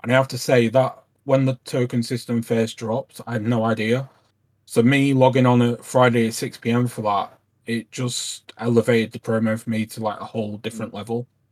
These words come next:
Speaker 1: I really enjoyed it. I really got into it. Whereas since then, it's been virtually impossible to avoid leaks. Um, and you just find yourself like, "Well, I know what's coming out. I don't,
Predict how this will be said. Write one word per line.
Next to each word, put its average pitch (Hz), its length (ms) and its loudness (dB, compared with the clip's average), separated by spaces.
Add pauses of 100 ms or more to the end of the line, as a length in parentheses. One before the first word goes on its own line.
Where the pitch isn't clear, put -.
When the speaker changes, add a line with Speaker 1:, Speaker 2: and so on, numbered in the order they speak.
(380)
Speaker 1:
I 110 80 -2
really 117 440 6
enjoyed 113 400 4
it. 120 180 2
I 101 40 -8
really 113 280 4
got 110 200 -4
into 117 340 2
it. 131 180 -2 (1040)
Whereas 123 440 8
since 135 420 -4
then, 135 260 6
it's 110 160 -2
been 120 260 0
virtually 120 400 2
impossible 113 460 -2
to - 100 -6
avoid 107 280 0
leaks. 110 440 -2 (180)
Um, 104 640 -6 (680)
and 120 140 2
you 117 80 4
just 131 180 -4
find 131 260 4
yourself 120 400 -2
like, 107 220 -10
"Well, 110 340 -8
I 104 80 -12
know 117 100 -2
what's 107 200 -10
coming 107 200 -10
out. 113 220 -2
I 120 100 -16
don't, 107 220 -8